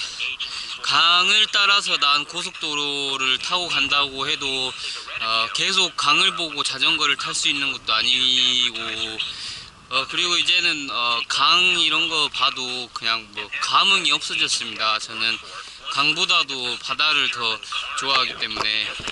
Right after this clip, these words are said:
그래서, 어, 가장자리 길로 가지 않고 가운데 길을 선택해서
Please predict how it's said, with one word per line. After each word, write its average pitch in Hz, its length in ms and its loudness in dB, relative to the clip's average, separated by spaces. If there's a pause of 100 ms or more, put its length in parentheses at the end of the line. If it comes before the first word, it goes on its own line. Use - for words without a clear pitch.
(1160)
그래서, 190 300 0
어, 151 880 4 (680)
가장자리 190 880 4
길로 156 340 -2
가지 139 340 0
않고 143 560 0
가운데 165 480 2
길을 135 440 0
선택해서 139 1000 2